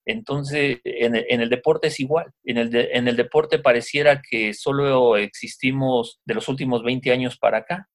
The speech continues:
Ujú. Entonces, mira, a mí, a mí me vino a la cabeza un, un ejemplo ahorita, me vino de muchos que pongo en mi salón de clases cuando, cuando estamos ahí platicando sobre esta cuestión. El día que sale este, ahí está, se me olvidó su nombre, Castillo,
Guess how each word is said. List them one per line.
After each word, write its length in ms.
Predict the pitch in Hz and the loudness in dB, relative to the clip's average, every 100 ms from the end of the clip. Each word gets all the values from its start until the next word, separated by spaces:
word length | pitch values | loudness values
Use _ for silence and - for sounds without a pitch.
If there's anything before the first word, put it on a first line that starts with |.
| _ | _
Ujú. 200 | 104 123 | -10 -6
Entonces, 580 | 202 - - 135 143 135 | -6 -8 -10 -6 -4 -4
mira, 260 | 139 135 | 2 4
a 20 | 131 | 4
mí, 260 | 139 - - 135 - | 0 -4 -12 -12 -6
a 60 | 143 | -6
mí 100 | 143 | 0
me 120 | 170 | 0
vino 760 | 175 165 147 131 113 - - _ - | 0 2 2 2 -2 -4 -14 _ -2
a 180 | 110 101 | 4 4
la 140 | 104 - | 4 4
cabeza 380 | 120 131 127 117 | 2 2 0 0
un, 300 | 120 123 117 | -2 -6 -6
un 100 | 120 | -8
ejemplo 340 | 117 117 113 | -6 -6 -2
ahorita, 280 | 113 113 113 | -2 -2 -2
me 100 | 101 | -2
vino 300 | 107 110 104 | -2 -2 -2
de 80 | 98 | -2
muchos 580 | 104 107 123 143 - _ | -4 -4 -6 -8 -12 _
que 100 | - | -4
pongo 260 | 107 107 104 | -2 -2 -2
en 80 | |
mi 80 | 98 | -4
salón 260 | - 101 101 | -4 -4 -4
de 100 | 101 | -4
clases 360 | 104 101 - | -4 -4 -8
cuando, 400 | - 90 90 95 _ | -14 -14 -14 -16 _
cuando 180 | - 95 | -12 -10
estamos 380 | - 104 107 - | -4 -2 -2 0
ahí 480 | 98 104 104 101 - _ | 0 2 0 -4 -8 _
platicando 480 | - 101 92 104 107 | -4 -4 -4 -4 -4
sobre 280 | - 98 101 | -4 -4 -4
esta 180 | - 107 | -2 -4
cuestión. 540 | 98 - 104 123 165 _ _ _ | -4 -6 -6 -6 -8 _ _ _
El 220 | - 120 | -4 -2
día 180 | 143 165 | 0 0
que 100 | 160 | -2
sale 920 | - 170 165 156 143 123 113 107 104 _ - - | 2 2 4 2 4 4 4 2 -2 _ -20 -8
este, 800 | 113 - - - 123 117 107 104 | -8 -8 -16 -8 -4 -2 0 -2
ahí 80 | |
está, 220 | 117 107 95 | -2 -4 -4
se 140 | 104 | -4
me 80 | 101 | -2
olvidó 200 | 104 117 | -2 -4
su 120 | 110 | -4
nombre, 220 | 120 110 | -2 0
Castillo, 680 | 98 - - 151 107 104 | -2 -4 -6 -4 -4 -6